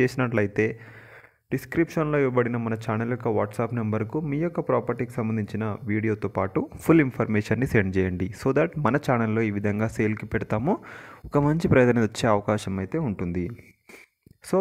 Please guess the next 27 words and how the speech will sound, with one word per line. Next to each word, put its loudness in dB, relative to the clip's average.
ఫ్రెండ్స్, 2
ఈరోజు -2
మనకు -4
టోటల్గా 2
టెన్ 6
ఎకర్స్ 2
ప్యూర్ 6
అగ్రికల్చర్ 2
ల్యాండ్ 2
మనకు -2
సేల్కి 0
వచ్చిందండి. -2
ఈ -6
టెన్ 2
ఎకర్స్లో 0
మనకు -2
చూసుకున్నట్లయితే 0
సిక్స్ -4
ఎకర్స్ -4
ప్యూర్ 4
మామిడి 2
తోట 0
ఉంది. 0
అదేవిధంగా 4
త్రీ 2
ఎకర్స్ 0
ఓపెన్ -2